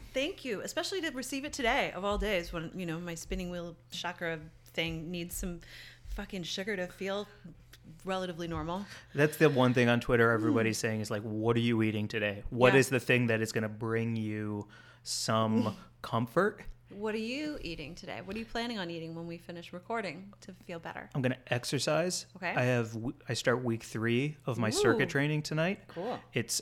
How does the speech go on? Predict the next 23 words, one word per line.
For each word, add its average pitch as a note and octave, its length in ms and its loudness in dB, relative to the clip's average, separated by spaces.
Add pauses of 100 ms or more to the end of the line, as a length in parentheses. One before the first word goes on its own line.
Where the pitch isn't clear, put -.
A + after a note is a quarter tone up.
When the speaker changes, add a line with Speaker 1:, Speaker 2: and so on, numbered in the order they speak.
Speaker 2:
a C3 100 2
really, C3 520 6
really B2 340 6
hard A#2 240 4
week. A2 320 0
It's, - 160 -8
like, G#2 240 -2 (220)
one B2 320 6
minute B2+ 260 4
of A#2 120 0
squats, A2+ 640 0
one A#2+ 260 2
minute A#2 240 2
of G#2+ 120 0
wide G#2+ 300 0
squats, G#2+ 440 -4 (500)
wide A2 320 2
squats, - 640 -4 (180)
Speaker 1:
Wide G#3+ 320 -4
squats. - 480 -4
Speaker 2:
thirty C3 300 6
seconds B2 420 2
of A2 380 2